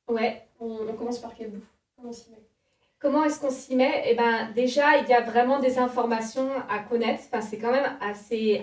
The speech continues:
Speaker 1: assez technique, assez précis. Moi, ce que je vous conseille, c'est d'aller bouquiner une, une référence en ligne dont je, enfin, dont je parle beaucoup dans mes vidéos, en fait, parce que moi, c'est vraiment comme ça que j'ai appris en autodidacte.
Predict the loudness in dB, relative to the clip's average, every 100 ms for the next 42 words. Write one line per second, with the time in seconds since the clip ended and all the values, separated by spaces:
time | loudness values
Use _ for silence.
0 | -4 -8 -10 -6 -6 0 0 -2 -6 -10
1 | -8 -6 -2 -4 -4 -8 -8 -8 -14 _
2 | _ -6 2 4 2 0 -2 -2 -2 0
3 | 0 2 2 2 -2 -4 -2 0 2 2
4 | 2 0 -2 -12 -16 -8 -8 -6 0 2
5 | 2 0 -4 -2 -2 -2 -2 -4 -6 -6
6 | -4 -4 -4 0 0 0 -8 -6 -4 2
7 | 4 4 0 -4 -8 -16 _ _ -20 -10
8 | -8 -6 -8 -10 -10 -8 -6 -2 0 0
9 | 4 4 4 0 -4 -2 4 6 4 0
10 | -4 -4 -8 -8 -8 -10 -8 -2 -2 -2
11 | -4 -4 -6 -4 -6 -6 -10 -6 -6 -6
12 | -14 -18 -20 -16 -6 -6 -6 -12